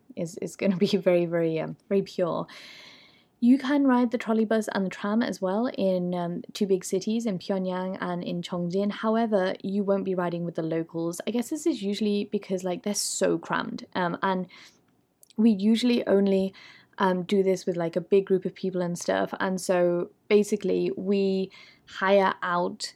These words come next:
like, one of the trams and one of the trolley buses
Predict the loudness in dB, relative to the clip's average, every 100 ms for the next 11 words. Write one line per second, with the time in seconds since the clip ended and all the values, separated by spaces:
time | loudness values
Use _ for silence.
0 | _ -4 -4 0 0 2 0 -2 0 0
1 | 0 -4 -4 -2 0 0 -2 -4 -2 -2
2 | -4 -2 -2 -2